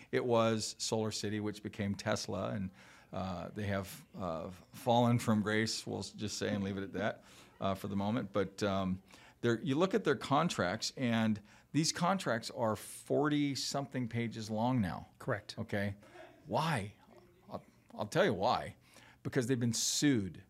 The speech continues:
Speaker 1: so many times that the lawyers keep having to add this thing and this thing
Speaker 2: And they
Speaker 1: and
Speaker 2: have
Speaker 1: this
Speaker 2: added
Speaker 1: thing.
Speaker 2: a section that if it's not in writing, that it doesn't matter what your sales rep said. They did add something like
Speaker 1: That's
Speaker 2: that
Speaker 1: right.
Speaker 2: in
Speaker 1: And
Speaker 2: it.
Speaker 1: that it's, and,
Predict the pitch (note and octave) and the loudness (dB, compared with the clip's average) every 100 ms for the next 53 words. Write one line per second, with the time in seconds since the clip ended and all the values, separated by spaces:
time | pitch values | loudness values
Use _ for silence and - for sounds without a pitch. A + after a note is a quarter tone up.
0 | _ _ - - - B2 B2 B2+ C#3 - | _ _ -4 -2 2 4 6 4 0 -8
1 | - A2 A2 A2 A#2 A#2 - - - C3 | -4 2 4 4 4 0 -6 -14 -2 0
2 | G2+ F#2 F#2+ - - - G2 - G#2+ A2+ | 0 0 -2 -6 -18 -10 -8 -4 0 4
3 | A#2 A#2 G#2+ - A#2+ A#2 G#2+ G2+ - G2 | 4 4 0 -2 -2 2 2 0 0 0
4 | F#2+ G2 A2 - - E2+ B1+ - - - | 0 2 0 0 -6 -8 -8 -16 -16 -4
5 | G#2 G#2+ G#2+ G#2+ - G2+ F2+ D3+ C3+ A2 | 0 2 2 0 -4 -6 -2 4 6 8
6 | C3+ D3 G3 G3+ G3+ E3+ - D#3+ D#3 - | 10 10 10 10 8 4 4 2 2 2
7 | A#2+ A2 A2 B2 - B2 A2+ C3+ A2 A#2 | 2 2 0 -2 -2 0 0 0 2 6
8 | A#2+ G#2+ G#2 G#2+ - _ - - G#2+ A#2 | 6 4 -2 -6 -10 _ -20 -14 0 2
9 | G#2+ - - _ _ A#2 C3+ A2+ A#2 A2+ | 0 -4 -20 _ _ 2 4 6 6 6
10 | A2 G#2+ G#2 - A2+ G#2+ A2+ - A#2 A#2+ | 6 2 0 0 0 0 -2 0 2 2
11 | A#2+ D#3 D#3 C3+ - D#3+ D3 - C#3 A#2+ | 4 6 8 6 6 6 6 6 4 6
12 | A#2 A#2 F#3 A#2+ A#2 C3+ C#3 - C#3 - | 6 8 8 8 8 6 4 2 -4 -2
13 | - B2 A#2+ | 2 4 4